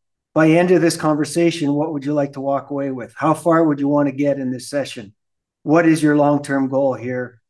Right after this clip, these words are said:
Or what intermediate steps can you identify towards your ultimate goal? So basically just trying to determine the specific goal for the session. And then the R, the realities, here's some example questions to help them expand their,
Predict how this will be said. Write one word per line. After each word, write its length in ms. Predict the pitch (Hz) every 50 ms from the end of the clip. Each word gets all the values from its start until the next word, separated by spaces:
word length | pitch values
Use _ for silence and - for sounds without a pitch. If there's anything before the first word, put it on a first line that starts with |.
| _ _ _ _ -
Or 140 | 139 135 135
what 220 | 135 147 151 156
intermediate 560 | 165 151 151 147 147 143 143 143 143 135 131
steps 380 | 135 - - 139 131 131 - -
can 140 | - 139 131
you 120 | 131 131
identify 540 | 127 123 131 131 131 123 - 123 131 151 147
towards 360 | 120 - - 127 123 123 120
your 140 | 131 127 127
ultimate 400 | 123 120 113 - 117 113 120 117
goal? 260 | - 135 127 120 113
So 140 | - - 151
basically 480 | 127 180 190 196 196 185 - 170 170 151
just 240 | 135 185 156 -
trying 200 | - 165 151 151
to 100 | 151 156
determine 580 | 131 131 - _ - - 135 143 135 135 135 135
the 100 | 127 120
specific 540 | - - - - - - 156 156 170 147 139
goal 260 | 160 151 151 151 135
for 160 | 135 - 135
the 100 | 123 131
session. 520 | - - 135 135 117 110 - 113 98 95 _ _ _ _ _ _ _ _ _ _ _ _
And 160 | - 143 151
then 160 | 156 156 160 160
the 120 | 156 156
R, 460 | 185 165 165 175 170 165 160 156 156
the 160 | 135 143 135
realities, 800 | 135 139 143 151 151 156 170 170 175 175 143 143 139 143 139 143
here's 200 | 143 151 151 139
some 160 | - 156 147 147
example 460 | 147 143 139 143 147 151 147 147 127
questions 600 | - - 151 151 139 139 - - 143 131 131 -
to 80 | - 123
help 220 | 120 135 135 135
them 140 | - 139 131
expand 520 | 131 131 - - - 135 139 139 131 131
their, 280 | 127 120 123 - - _